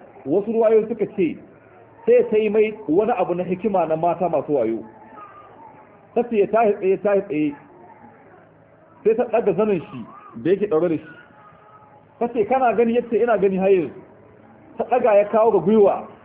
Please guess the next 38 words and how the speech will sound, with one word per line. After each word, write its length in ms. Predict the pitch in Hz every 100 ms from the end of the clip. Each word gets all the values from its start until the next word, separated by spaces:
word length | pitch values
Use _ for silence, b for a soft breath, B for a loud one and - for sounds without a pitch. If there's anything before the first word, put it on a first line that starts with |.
| - - - - - - _ -
Ta 80 | 262
ce, 160 | 240
"Kana 260 | 285 262 233
gani?" 160 | 226
Ya 60 | 226
ce, 120 | 220 208
"Yana 160 | 190
gani." 240 | 160 165 156
Da 100 | 175
ya, 80 | 226 -
ta 80 | 240
ɗaga 300 | 254 233 196
ya 80 |
kawo 260 | 185 220 226
ga 80 | 190 -
cinya. 380 | 240 233 156 - - - - - - _ _ _ _ -
Ta 100 | 247 254
ce, 100 | 208
"Kana 240 | 269 233
gani?" 140 | 220 196
Sai 80 | 226
ya 80 | 220 220
ce, 80 |
"Yanzu 200 | 185 170
na 140 | 185 196
bar 120 | 196
gani 140 | 196 190
abin 140 | 156
na 120 | 143
gani." 220 | 101 98 - _ _ _ _
Ta 80 | 185
ce, 140 | 180 -
"To 80 | 156
wallahi 360 | 143 160 160 131
ba 120 | 120
shaiɗan 280 | 131 131 120
ba 80 |
ne. 120 | 104